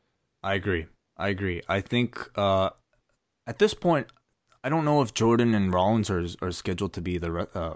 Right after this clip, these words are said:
WrestleMania program, but, uh, it feels too early to break 'em up. I would also say the belts being back on Cesaro and Sheamus doesn't really do anything for the belts. Um,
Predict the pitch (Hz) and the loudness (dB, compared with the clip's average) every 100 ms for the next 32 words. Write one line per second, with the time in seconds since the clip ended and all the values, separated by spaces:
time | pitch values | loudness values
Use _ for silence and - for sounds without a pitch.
0 | - - 98 87 95 110 131 120 131 139 | -6 -6 -4 -2 0 0 0 -2 -2 -6
1 | 160 - - - - - _ 92 98 98 | -12 -18 -20 -20 -20 -20 _ -2 2 4
2 | 95 - _ _ 95 95 95 107 98 117 | 2 -4 _ _ 2 2 2 -2 0 2
3 | 117 110 - 113 90 101 107 95 104 - | 2 2 0 0 0 2 2 2 0 0
4 | 101 113 - - - - 107 117 123 131 | 0 0 -2 -16 -20 -4 0 4 4 2
5 | 117 117 113 104 90 104 - - 107 104 | 2 4 4 2 2 0 0 0 2 2
6 | 101 95 95 101 98 98 - 95 95 92 | 2 2 2 0 -2 -2 -4 -2 0 2
7 | 92 - 90 95 95 - _ - 101 98 | 2 0 0 -2 -4 -8 _ -16 -12 -12
8 | - 101 104 101 101 98 98 90 98 95 | -6 -4 -2 -2 -2 0 0 0 -2 0
9 | 101 104 107 117 98 90 85 90 107 - | 0 0 -4 -6 -4 -4 -2 0 -2 -4
10 | - - _ _ _ 85 87 85 85 82 | -10 -16 _ _ _ -2 0 2 0 -4
11 | 78 | -8